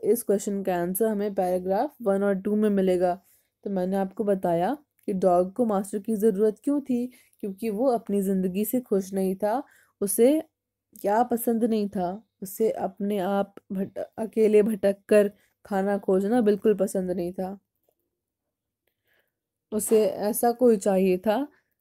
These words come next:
अ, उसे ऐसा मास्टर चाहिए था जिसके डर से कोई और जानवर उसे परेशान ना करे,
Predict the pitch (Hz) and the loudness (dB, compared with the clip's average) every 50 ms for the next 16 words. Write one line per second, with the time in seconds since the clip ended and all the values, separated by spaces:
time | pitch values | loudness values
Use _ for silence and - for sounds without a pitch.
0 | _ _ _ _ - - 208 208 180 185 196 - - 220 202 - 190 208 190 - | _ _ _ _ -12 -8 -6 -4 -4 -4 -4 0 2 2 4 4 2 0 0 2
1 | - 247 240 214 180 185 214 - - 208 202 196 202 196 185 175 170 180 185 226 | 2 2 2 2 2 0 0 -2 -2 -4 -2 0 0 0 0 0 0 -2 -4 -4
2 | 202 - 277 - _ _ _ _ _ _ _ _ - 196 220 - - - 233 220 | -6 -6 -6 -10 _ _ _ _ _ _ _ _ -2 0 0 0 2 2 2 4
3 | 185 190 185 185 190 - - 240 247 - 226 208 220 208 196 196 202 208 190 196 | 6 8 6 6 4 2 -2 -4 -2 0 2 2 4 2 2 0 0 0 0 0
4 | 196 190 185 185 202 226 247 247 247 285 262 - 226 214 196 208 208 - 208 202 | -2 -2 -2 -2 0 0 0 0 0 -2 0 2 2 2 2 2 0 0 -2 0
5 | 202 202 190 180 185 185 - 180 170 175 175 190 | 0 0 0 -2 -2 0 0 -2 0 -2 -4 -6